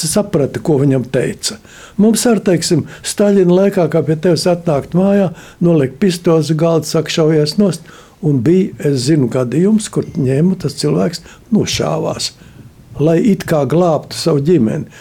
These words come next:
To ģimeni pēc tam aizsūtīja uz Sibīriju.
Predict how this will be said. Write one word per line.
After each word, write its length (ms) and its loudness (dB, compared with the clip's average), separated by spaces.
To 120 -2
ģimeni 360 0
pēc 240 -6
tam 120 0
aizsūtīja 640 -2
uz 160 -8
Sibīriju. 600 -4